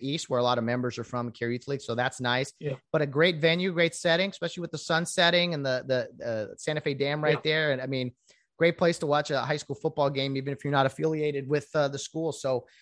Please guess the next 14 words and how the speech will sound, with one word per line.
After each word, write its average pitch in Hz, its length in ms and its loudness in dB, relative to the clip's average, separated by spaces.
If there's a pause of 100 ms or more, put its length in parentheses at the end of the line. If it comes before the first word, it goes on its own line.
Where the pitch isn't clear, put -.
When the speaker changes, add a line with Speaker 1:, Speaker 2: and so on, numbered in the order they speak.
(240)
Speaker 1:
uh, 123 160 2
this 165 160 2
Friday 196 340 4
night, 202 220 4
Mark, 180 400 2
against 156 240 -6
Pasadena 175 480 2
Poly, 185 380 4
Kerr 180 280 0
Park, 190 360 0 (200)
seven - 380 0
Speaker 2:
Seven 190 80 2
Speaker 1:
o'clock. 202 280 4
Speaker 2:
o'clock. - 140 -4